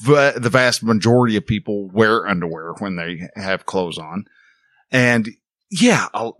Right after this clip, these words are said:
you know, I mean, it's not something it, we used to, it used to be the end thing where, you know, you got,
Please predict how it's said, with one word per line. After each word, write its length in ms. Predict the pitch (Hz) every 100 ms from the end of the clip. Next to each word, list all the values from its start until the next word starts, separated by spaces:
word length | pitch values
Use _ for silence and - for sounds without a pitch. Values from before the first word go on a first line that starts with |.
| 120
you 200 | 165 175
know, 240 | 113 107 113 147 -
I 100 | 127
mean, 260 | 143 139
it's 260 | 131 - 160
not 200 | 139 -
something 560 | 110 98 98 95 87 - 117 101
it, 200 | 156 139
we 120 | 143
used 280 | 151 202 -
to, 80 | 135
it 140 | 147
used 260 | 156 240 -
to 40 |
be 140 | 156 160
the 180 | 131 123
end 220 | 117 107
thing 240 | 117 127
where, 80 | 117
you 240 | 110 120
know, 240 | 110 101 113
you 180 | 127 104
got, 340 | 117 104